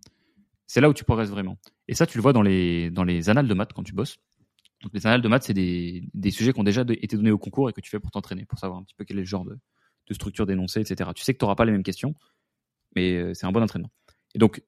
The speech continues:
évidemment, comme t'es dans une prépa qui vise les parisiennes, et c'est pas les mêmes épreuves de maths selon les écoles. Il y en a qui, certaines qui sont partagées, mais donc, du coup, les,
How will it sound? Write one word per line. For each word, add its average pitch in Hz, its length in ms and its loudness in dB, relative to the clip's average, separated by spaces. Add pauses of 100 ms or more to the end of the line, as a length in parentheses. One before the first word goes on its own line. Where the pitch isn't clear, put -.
(220)
évidemment, 120 340 6
comme 156 100 0
t'es 120 100 -4
dans 110 80 4
une 104 100 4
prépa 139 240 2
qui 113 100 -4
vise 107 180 -4
les 104 80 0
parisiennes, 98 520 -2 (800)
et - 80 -6
c'est 120 120 -4
pas 143 100 8
les 151 60 6
mêmes 139 160 2
épreuves 117 200 0
de 110 80 2
maths 135 140 2
selon 113 180 0
les 104 180 2
écoles. 92 320 -2
Il - 80 -8
y 92 40 -4
en 90 40 -2
a 101 60 -2
qui, - 80 -12
certaines 104 260 -6
qui - 80 -16
sont 101 100 -8
partagées, 107 540 -6
mais 110 60 -4
donc, 101 140 -2
du 104 100 -8
coup, 131 80 2
les, 107 100 2